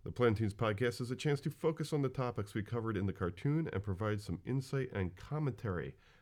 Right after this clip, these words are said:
And we have not done that in a while. Our production schedule was supposed to be do a cartoon.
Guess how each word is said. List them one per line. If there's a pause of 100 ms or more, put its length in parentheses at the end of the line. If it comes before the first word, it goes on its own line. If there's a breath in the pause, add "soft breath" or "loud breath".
And
we
have
not
done
that
in
a
while. (220)
Our
production
schedule
was
supposed
to
be (180)
do
a
cartoon.